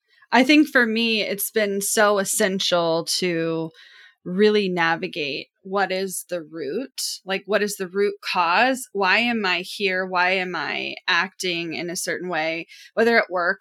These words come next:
or outside of work, <laughs> whether I'm coping with work outside of work, et cetera.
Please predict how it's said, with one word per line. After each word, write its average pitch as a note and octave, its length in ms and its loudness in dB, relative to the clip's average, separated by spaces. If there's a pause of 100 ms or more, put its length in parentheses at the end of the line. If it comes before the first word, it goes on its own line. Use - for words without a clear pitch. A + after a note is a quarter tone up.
or E3 380 -2
outside E3+ 540 -2
of E3+ 180 -10
work, E3+ 340 -2 (160)
<laughs> - 180 -8
whether A#3+ 280 6
I'm A3 200 4
coping A#3 480 4
with A#3 220 2
work A3+ 260 4
outside G#3+ 400 4
of F#3+ 140 -2
work, G3+ 240 2
et B3+ 140 0
cetera. A3+ 520 8